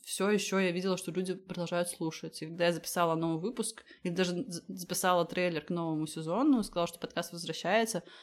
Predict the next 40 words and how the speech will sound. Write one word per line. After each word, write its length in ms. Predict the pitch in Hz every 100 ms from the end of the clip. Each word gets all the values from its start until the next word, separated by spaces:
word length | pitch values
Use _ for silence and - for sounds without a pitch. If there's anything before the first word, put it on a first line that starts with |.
| -
там 120 | - 156
сразу 280 | 165 165
было 140 | 156 156
очень-очень 380 | 156 151 147 151
много 180 | 151
прослушиваний. 720 | - - 190 - 180 165 165 - _ _ _ _ _
Вот 180 | 165 151
это, 120 | 175
конечно, 320 | 185 180 175
тоже 160 | 165 156
поддерживает. 720 | 147 156 151 156 151 - - _ _
Всё-таки 360 | - 233 247 247
мы 80 | 208
делаем 440 | 202 214 202 185
подкасты, 460 | 185 - 185 190 175
в 60 |
том 120 | 180
числе 200 | 180 180
для 100 | 165
себя, 440 | 165 - 160 175 240
потому 280 | 220 175 175
что 100 | 170
нам 100 | 170
есть 160 | 170
что 80 | 175
сказать. 520 | - 165 170 202 - _ _ -
Это 440 | 160 - 160 151 165 - _ _
просто 340 | 170 - 175 170 -
нужно 340 | 180 185 185
сделать, 360 | 170 165 180 180
значит, 380 | - 160 - -
независимо 500 | 170 170 196 196 170
от 80 | -
того, 300 | 170 170 -
слушает 440 | - 190 196 226 254
ли 60 |
кто-то 460 | 254 240 285 - 233 -
<laughs> 100 | 262
или 220 | 240 202
нет. 460 | 208 185 - -